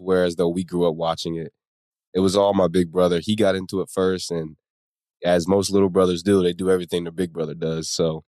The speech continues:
we have a five-year age gap. And I remember my earliest memories of football are being running around on the, uh,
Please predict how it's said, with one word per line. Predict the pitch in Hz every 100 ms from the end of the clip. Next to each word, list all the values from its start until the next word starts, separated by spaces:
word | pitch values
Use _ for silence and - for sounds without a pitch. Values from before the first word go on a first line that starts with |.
| _ _ _ -
we | 110
have | 101 92 87 85 _
a | 85
five-year | - 98 95 95 92 90 87 -
age | 90 90 82
gap. | 90 85 80 _ _ _ _ _ _
And | 90
I | 92
remember | 98 95 104 98
my | 95 95 90 -
earliest | 113 123 113
memories | 98 107 101 92 90
of | 82
football | 98 85 85 85 80 - _ _ _ _
are | 87
being | 80 95 98 92 87 87
running | 92 110 107
around | 98 95 95 92
on | 90
the, | 90
uh, | 78 87 85 82 82